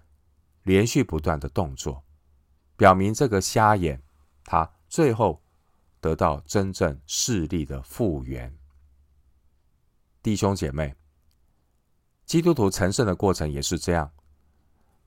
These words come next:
成圣没有捷径，要按部就班。使徒保罗在腓立比书一章六节是这样表达：“我深信那在你们心里动了善工的，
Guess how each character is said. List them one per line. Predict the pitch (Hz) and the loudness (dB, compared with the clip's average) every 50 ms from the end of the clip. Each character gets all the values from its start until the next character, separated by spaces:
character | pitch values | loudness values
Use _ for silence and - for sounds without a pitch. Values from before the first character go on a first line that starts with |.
| _ _ _ _ _ _ _ _ _ | _ _ _ _ _ _ _ _ _
成 | - - 117 131 | 0 2 2 4
圣 | 143 180 175 143 | 4 4 2 2
没 | 117 117 | 2 0
有 | 117 98 85 | 0 0 0
捷 | - - - 82 76 80 90 | -2 -4 -4 -2 -2 -2 -2
径， | - - 165 151 113 73 - _ _ _ _ _ _ _ _ _ _ _ _ _ | 0 0 0 0 -2 -2 -8 _ _ _ _ _ _ _ _ _ _ _ _ _
要 | - 92 78 71 - - _ _ _ - | -2 0 0 0 -2 -8 _ _ _ -2
按 | 110 104 87 78 | 0 0 0 -2
部 | - 87 78 | -2 -4 -4
就 | 71 - 85 76 67 | -2 -2 -2 -2 -2
班。 | 67 - 73 73 69 71 - _ _ _ _ _ _ _ _ _ _ _ _ _ _ _ _ _ _ _ _ _ _ _ _ _ _ _ _ _ _ _ _ _ _ _ _ _ | -4 -4 -6 -6 -6 -8 -12 _ _ _ _ _ _ _ _ _ _ _ _ _ _ _ _ _ _ _ _ _ _ _ _ _ _ _ _ _ _ _ _ _ _ _ _ _
使 | - - - 110 | -6 -2 0 2
徒 | 117 135 | 4 4
保 | 127 117 98 92 | 6 6 6 8
罗 | 90 92 92 95 98 | 8 6 6 6 6
在 | - - 95 95 90 | 4 4 2 2 4
腓 | 87 - 90 | 2 2 0
立 | 104 123 117 | 0 0 0
比 | - 82 | -2 -2
书 | 73 - - 90 | -2 -2 -2 -2
一 | 82 92 | -2 -2
章 | 87 - 90 87 92 | -2 0 0 0 0
六 | 101 92 82 | 0 0 0
节 | 78 - 85 76 | 0 0 -2 -4
是 | 73 - 87 | -2 -4 -4
这 | - - 87 | -2 0 -2
样 | 80 71 | -2 -2
表 | - - 71 64 62 | -4 -6 -6 -6 -8
达 | - - 69 65 64 64 - _ _ _ _ _ _ _ _ _ _ _ _ _ _ _ _ _ _ _ _ _ | -8 -10 -10 -10 -10 -12 -16 _ _ _ _ _ _ _ _ _ _ _ _ _ _ _ _ _ _ _ _ _
：“我 | - 85 87 85 85 80 82 82 | 0 2 2 2 2 2 0 0
深 | - - 151 143 139 135 | 0 2 2 2 2 2
信 | 120 - 135 98 76 - - _ _ _ _ | 0 0 0 0 -2 -4 -12 _ _ _ _
那 | - 92 85 78 | 0 2 2 2
在 | - 98 85 | 2 0 -2
你 | 71 67 65 | -2 -4 -6
们 | 67 71 71 67 | -8 -8 -6 -6
心 | - - 113 104 101 | -4 0 0 0 0
里 | 95 78 67 | 0 -2 -2
动 | - - 98 85 78 | -2 -2 -2 -2 -2
了 | 71 73 | -4 -6
善 | - - - 123 104 80 76 | -4 -2 0 0 0 0 0
工 | 76 87 85 82 78 | 0 0 0 0 0
的， | - 78 71 - | -2 -4 -4 -6